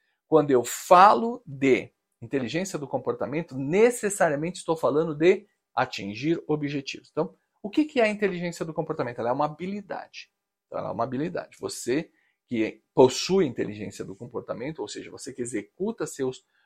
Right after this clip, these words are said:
comportamentos de maneira consciente e inteligente, você executa uma habilidade. Essa é uma habilidade, então, uma habilidade que se aprende, que se desenvolve e tudo mais. Algumas pessoas têm mais facilidade, outras têm menos,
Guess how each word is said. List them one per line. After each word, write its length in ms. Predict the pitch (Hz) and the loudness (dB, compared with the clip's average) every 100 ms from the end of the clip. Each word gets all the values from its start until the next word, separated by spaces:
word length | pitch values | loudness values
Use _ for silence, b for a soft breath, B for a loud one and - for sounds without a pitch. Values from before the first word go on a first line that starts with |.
| _ - | _ 6
comportamentos 920 | 180 180 165 127 123 104 90 - 110 | 6 6 2 2 0 -4 -8 -10 -8
de 100 | 151 | -2
maneira 440 | 147 123 98 90 | -2 -2 -4 -6
consciente 840 | - 185 214 - - 95 101 - | -4 -2 -2 -4 -6 -8 -10 -12
e 40 | 117 | -12
inteligente, 760 | 101 95 92 107 139 117 - _ _ _ | -10 -10 -10 -6 -6 -8 -16 _ _ _
você 360 | 120 113 117 120 | -8 -6 -4 -4
executa 420 | 147 156 - - | -4 -6 -8 -8
uma 100 | 123 | -6
habilidade. 580 | 127 135 170 240 - - | -4 -4 -4 -4 -6 -8
Essa 140 | 101 107 | -14 -12
é 40 | |
uma 80 | 110 | -8
habilidade, 520 | 156 185 202 156 175 | -8 -6 -6 -6 -8
então, 160 | - 127 | -10 -10
uma 60 | |
habilidade 420 | 104 110 110 101 | -8 -8 -6 -6
que 80 | - | -6
se 120 | - | -6
aprende, 500 | 202 - 127 131 156 | -6 -4 -4 -4 -10
que 60 | - | -12
se 100 | 131 | -14
desenvolve 540 | 131 117 110 107 110 | -12 -12 -6 -2 -4
e 20 | 117 | -6
tudo 160 | 156 | -8
mais. 300 | 160 - _ _ _ _ | -6 -8 _ _ _ _
Algumas 360 | 131 143 139 131 | -4 -2 -4 -4
pessoas 420 | 117 - 113 113 | -8 -6 -6 -8
têm 140 | 110 | -10
mais 180 | 92 92 | -10 -10
facilidade, 580 | 113 - 220 233 262 147 | -12 -10 -8 -6 -6 -6
outras 240 | 113 110 | -8 -10
têm 160 | - 160 | -8 -6
menos, 300 | 143 202 | -6 -8